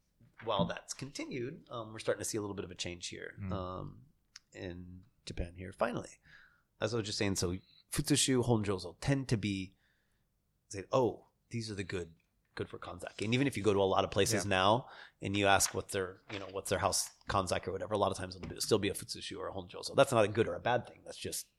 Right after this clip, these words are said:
Speaker 1: that's still left over some sort of a previous era. And they're,
Speaker 2: Mm.
Speaker 1: and they're plenty delicious. They're plenty fine.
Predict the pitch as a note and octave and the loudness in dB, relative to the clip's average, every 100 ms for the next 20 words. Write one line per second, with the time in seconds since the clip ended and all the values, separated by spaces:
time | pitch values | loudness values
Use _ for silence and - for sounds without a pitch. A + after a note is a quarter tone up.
0 | _ - - A#2 F#2+ F#2+ - F#2 F2+ F#2 | _ -6 0 0 2 0 -2 -6 -6 -10
1 | - G#2+ F#2+ G#2 F#2 F#2 F2 G#2+ G2 F#2+ | -8 -6 -4 -2 0 -2 0 2 2 0
2 | - - - - G#2+ G#2 A2 A2+ G#2+ G#2+ | -2 -2 -2 -2 0 4 6 6 4 2
3 | - - A#2+ G#2+ G#2 F#2+ G2 G2 - - | 0 4 4 4 0 0 0 0 -2 -6
4 | - F2+ A2 F#2 - A2 F2+ E2+ | -6 -4 -4 -6 -2 2 2 -2